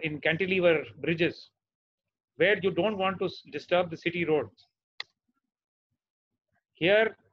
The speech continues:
it is a railway track, and obviously you can't disturb the railway track. So here again, the, the segment is brought from the end and then lifted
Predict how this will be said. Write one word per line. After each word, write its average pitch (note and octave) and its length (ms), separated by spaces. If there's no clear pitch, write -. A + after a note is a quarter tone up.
it F#3 120
is G3+ 160
a E3+ 520
railway F3+ 340
track, F#3+ 460
and D#3 120
obviously F#3+ 400
you F3+ 160
can't F3+ 260
disturb E3 360
the E3 80
railway E3+ 300
track. E3 480
So D#3 180
here E3+ 280
again, F#3 440
the, D#3+ 680
the C3+ 100
segment G3 420
is G3+ 140
brought E3 340
from F#3 360
the F3 380
end A3 300
and F3 200
then G3+ 340
lifted A#3 380